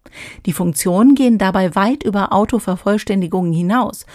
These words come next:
sondern sollen Entwickelnde auch befähigen, bei Null anzufangen,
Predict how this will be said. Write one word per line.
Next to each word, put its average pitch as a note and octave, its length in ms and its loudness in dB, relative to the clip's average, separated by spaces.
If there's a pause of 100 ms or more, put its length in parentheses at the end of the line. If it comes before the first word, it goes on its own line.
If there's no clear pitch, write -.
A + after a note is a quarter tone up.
(220)
sondern A3+ 400 0
sollen D4 260 0
Entwickelnde A3+ 640 0
auch A#3+ 200 0
befähigen, B3 720 -2
bei D4 160 -4
Null D4 360 2
anzufangen, - 760 -6